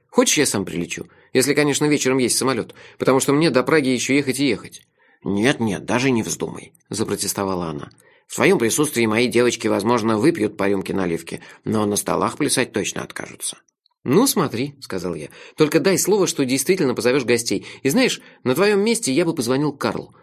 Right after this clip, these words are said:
Все-таки его это тоже касается. И не бойся ему помешать. Если он играет, просто не возьмет трубку, а потом перезвонит». «Я знаю», несчастным голосом сказала Рената. «Но все равно рука не поднимается.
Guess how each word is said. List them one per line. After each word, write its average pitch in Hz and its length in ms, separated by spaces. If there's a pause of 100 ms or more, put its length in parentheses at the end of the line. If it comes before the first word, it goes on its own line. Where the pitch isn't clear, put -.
(160)
Все-таки 165 460
его 156 260
это 160 160
тоже 135 200
касается. - 520 (320)
И 147 140
не 147 160
бойся 170 420
ему 143 240
помешать. 143 560 (300)
Если 196 240
он 226 140
играет, 233 380
просто 202 260
не 180 80
возьмет 170 300
трубку, 104 420 (160)
а - 100
потом 226 260
перезвонит». 101 580 (680)
«Я 165 300
знаю», 92 680 (260)
несчастным 107 480
голосом 117 340
сказала 101 360
Рената. 92 420 (460)
«Но 127 200
все 131 180
равно 107 340
рука 90 280
не 82 140
поднимается. - 720